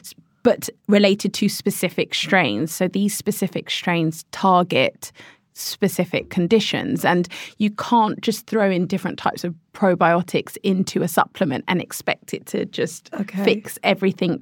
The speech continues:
Speaker 1: really. It's really about trying to get to the root cause when it comes to debloat supplement. I'm a, I just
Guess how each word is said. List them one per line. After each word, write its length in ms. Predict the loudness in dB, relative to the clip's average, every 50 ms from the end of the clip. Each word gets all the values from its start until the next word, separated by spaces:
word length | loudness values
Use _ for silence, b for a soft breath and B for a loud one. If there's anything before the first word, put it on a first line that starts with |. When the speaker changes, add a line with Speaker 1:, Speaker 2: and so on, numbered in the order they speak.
| -2
Speaker 1:
really. 460 | 0 0 2 2 2 4 4 4 2
It's 260 | 2 0 -2 -6 -4 0
really 340 | 2 4 4 4 4 4
about 380 | 4 4 4 4 4 4 4 B B B B B B B
trying 200 | B 2 2 2
to 60 | 4 2
get 180 | 0 -2 -4
to 100 | -4 -4
the 100 | -2 -2
root 300 | -2 -2 -2 -2 -4 -6
cause 360 | -8 -4 -2 0 0 0 0
when 120 | 0 -2 -2
it 100 | -2 -4
comes 300 | -4 -4 -4 -4 -4 -8
to 100 | -10 -8
debloat 560 | -4 -4 -4 -2 -2 -2 -2 -2 -2 -4 -6
supplement. 400 | -10 -8 -8 -8 -8 -8 -8 -2 0
I'm 100 | 2 2
a, 100 | 2 2 0 -2 -4
I 140 | -2 -2 -2
just 400 | -4 -4 -6 -6 -8 -10 -20